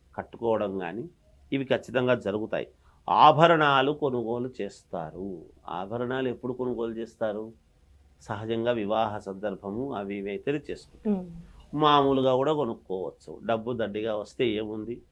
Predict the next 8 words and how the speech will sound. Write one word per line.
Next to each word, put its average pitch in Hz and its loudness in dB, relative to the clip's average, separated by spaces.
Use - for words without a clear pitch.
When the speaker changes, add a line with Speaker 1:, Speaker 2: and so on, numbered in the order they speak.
Speaker 1:
కొనాలి 113 0
అనుకున్నప్పుడు 104 -8
కొనుక్కుంటారు. 101 -2
అలా 117 6
ఆభరణాలు 127 6
కొంటారు. - -10
ఉద్యోగ 185 10
లాభం, 131 10